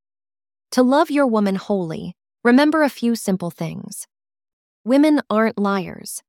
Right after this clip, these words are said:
Understand that their truth is based on their emotions at that moment. This can be challenging. Don't analyze your woman.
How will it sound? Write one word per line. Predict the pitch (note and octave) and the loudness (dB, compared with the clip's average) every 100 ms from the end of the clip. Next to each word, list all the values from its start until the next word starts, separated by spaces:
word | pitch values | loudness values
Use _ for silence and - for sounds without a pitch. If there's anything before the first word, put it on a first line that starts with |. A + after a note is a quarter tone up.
| _ _ _ - | _ _ _ 2
Understand | B3+ C#4+ - C4+ B3+ A#3 | 4 4 0 0 2 4
that | G#3+ | 2
their | - B3+ | 0 -2
truth | B3 - C#4+ G#3+ - | -4 -4 -2 -2 -2
is | F#3+ | -6
based | - G#3 G#3+ G#3 | -2 -4 -2 0
on | G#3 | 2
their | G3 | 2
emotions | G3 G3+ A3+ A3+ E3+ E3 F3 | 2 2 0 -2 -4 -4 -4
at | - | -4
that | E3+ - | -6 -4
moment. | F#3 E3+ - - - _ _ _ _ _ - | -2 -2 -6 -14 -18 _ _ _ _ _ -6
This | E4+ | -4
can | - C4 | 0 0
be | B3 | 0
challenging. | - A#3+ A3 D#3 D#3+ G3 - _ _ _ _ _ _ _ _ _ _ _ - | -4 -4 -2 -4 -8 -14 -20 _ _ _ _ _ _ _ _ _ _ _ 0
Don't | C#4+ E4+ | 2 2
analyze | A#3+ A#3+ A#3 G3+ G3 | 0 2 2 2 0
your | F#3 | -2
woman. | D#3+ D#3+ A2 - | -4 -4 -6 -10